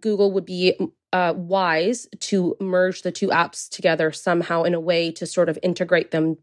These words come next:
together. Because right now it's kind of giving me, uh, messaging vibes. It's kind of giving me, um,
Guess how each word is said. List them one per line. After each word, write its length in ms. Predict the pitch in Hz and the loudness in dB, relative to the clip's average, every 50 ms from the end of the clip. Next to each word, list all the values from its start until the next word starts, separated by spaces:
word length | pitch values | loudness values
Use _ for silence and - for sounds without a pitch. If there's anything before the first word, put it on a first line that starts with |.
| _ _ | _ _
together. 400 | - - 180 180 170 165 160 151 | -8 -2 0 2 2 4 2 2
Because 280 | 151 170 160 180 160 165 | 0 -2 -2 -4 -2 0
right 180 | 196 190 185 | 2 2 2
now 100 | 185 180 | 2 0
it's 100 | 175 165 | 0 -2
kind 280 | - - - 208 214 214 | -6 -6 -4 0 0 0
of 100 | 208 185 | 0 0
giving 300 | 180 208 180 196 190 185 | -2 -2 0 0 0 0
me, 320 | 185 180 175 175 175 170 - - - - - - _ _ _ _ _ _ - | 0 0 0 0 0 -2 -6 -12 -20 -20 -20 -20 _ _ _ _ _ _ -4
uh, 320 | 175 170 165 160 160 160 - | -2 0 0 0 0 -2 -2
messaging 720 | - 190 190 185 190 190 - 202 175 180 190 185 180 180 | -2 0 0 2 0 0 -2 -4 -2 0 0 0 0 0
vibes. 420 | 170 180 175 175 175 175 170 165 180 | -2 0 0 2 2 0 0 -2 -4
It's 120 | 175 - | -10 -14
kind 320 | - - - 214 214 220 214 | -14 -6 -2 -2 0 2 0
of 160 | 202 180 - | 0 -2 -2
giving 380 | 208 196 180 196 190 185 180 | -2 -2 0 0 0 0 0
me, 460 | 180 180 180 180 180 180 175 175 165 - - | 0 0 0 0 0 0 0 0 -2 -2 -2
um, 640 | 165 165 165 165 160 160 160 156 156 156 156 160 185 | 0 0 2 2 2 2 2 0 0 0 -2 -4 -6